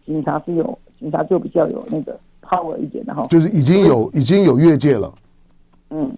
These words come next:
Speaker 1: 所以，所以应该是最新的哈，就是好像我看，好像我们那个当地有报上来。
Speaker 2: 越界是，是越，
Speaker 1: 那所以应该现在
Speaker 2: 越，越哪里的界？是大金吗？
Speaker 1: 对，对，不是啊，不是啊，是我们不是有一条禁限制水域？
Speaker 2: 对。
Speaker 1: 这是我自己画的禁限制水域。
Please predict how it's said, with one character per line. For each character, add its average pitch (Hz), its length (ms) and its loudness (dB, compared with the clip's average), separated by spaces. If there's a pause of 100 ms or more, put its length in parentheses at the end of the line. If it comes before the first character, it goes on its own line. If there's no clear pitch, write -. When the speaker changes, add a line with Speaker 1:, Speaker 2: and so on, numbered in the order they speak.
(180)
Speaker 1:
所 226 140 4
以， 247 240 0
所 220 160 4
以 190 300 -2 (160)
应 - 80 -10
该 208 140 4
是 185 100 -4
最 185 220 4
新 170 140 -4
的 160 120 0
哈， - 160 -8 (300)
就 156 100 -14
是 170 120 0
好 156 160 -4
像 180 160 -2
我 151 80 -6 (240)
看， 170 240 -8
好 - 160 -10
像 175 160 -4
我 156 60 -4
们 156 180 -8 (100)
那 160 100 -10
个 156 80 -4
当 160 200 -6
地 160 120 -6
有 151 140 -8 (100)
报 156 160 -2
上 - 160 -10
来。 - 80 -20 (140)
Speaker 2:
越 220 240 8
界 202 220 8
是， 165 180 6
是 175 180 6
越， - 0 -
Speaker 1:
那 - 0 -
所 - 0 -
以 - 0 -
应 170 60 6
该 196 80 8
现 185 100 8
在 - 80 4
Speaker 2:
越， 214 240 8
越 214 160 8
哪 156 180 4
里 139 100 2
的 113 140 2
界？ 147 240 4
是 175 140 0
大 175 240 4
金 170 220 2
吗？ 165 100 4 (160)
Speaker 1:
对， 247 100 6
对， - 60 -10 (580)
不 226 120 -4
是 226 100 2
啊， 214 120 4
不 - 120 -6
是 196 60 0
啊， 180 160 0
是 262 220 4 (420)
我 208 120 -2
们 226 180 0
不 226 120 4
是 226 100 -2
有 220 60 6
一 214 40 0
条 202 160 0
禁 202 240 -2
限 202 220 0
制 185 180 -2
水 - 100 -6
域？ - 20 2
Speaker 2:
对。 151 280 4 (100)
Speaker 1:
这 262 100 2
是 208 80 0
我 190 140 -4 (180)
自 220 120 -8
己 160 100 -6
画 175 180 0
的 165 80 -12
禁 190 140 -4
限 175 160 -2
制 165 160 -4
水 - 160 -8
域。 143 100 -8